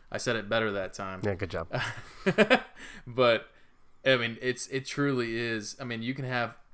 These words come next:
Speaker 1: ton of talent, and obviously talent takes you a lot of different places, but, man, if you don't have that talent ready and polished up, like, taking, you know, and oiled up like you're taking care of your Mercedes-Benz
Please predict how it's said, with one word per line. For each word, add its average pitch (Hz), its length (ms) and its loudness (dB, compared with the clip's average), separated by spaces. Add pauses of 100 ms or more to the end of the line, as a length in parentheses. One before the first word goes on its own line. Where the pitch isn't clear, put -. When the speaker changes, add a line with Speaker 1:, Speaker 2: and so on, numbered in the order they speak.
(140)
Speaker 1:
ton 147 200 -4
of 117 80 -6
talent, 113 460 -2
and 113 200 -8 (180)
obviously 107 400 -4
talent 98 380 -8
takes 104 220 -12
you 101 100 -10
a 95 40 -8
lot 98 260 -6
of 95 80 -14
different 98 300 -12
places, 101 380 -10
but, 104 300 -8 (420)
man, 113 180 -4
if 110 120 -8
you 127 100 -4
don't 131 280 0
have 123 200 -4
that 117 200 -4
talent 113 420 -6 (100)
ready 113 560 -4
and 104 360 -8 (360)
polished 120 440 0
up, 117 360 2
like, 104 220 -6
taking, 131 360 -2 (200)
you 127 120 -8
know, 113 120 -4
and 131 320 -6
oiled 143 360 6
up 135 280 8
like 123 200 0
you're 117 80 -6
taking 120 280 -10
care 123 200 -4
of 117 80 -6
your 110 120 -6
Mercedes-Benz 113 1000 -8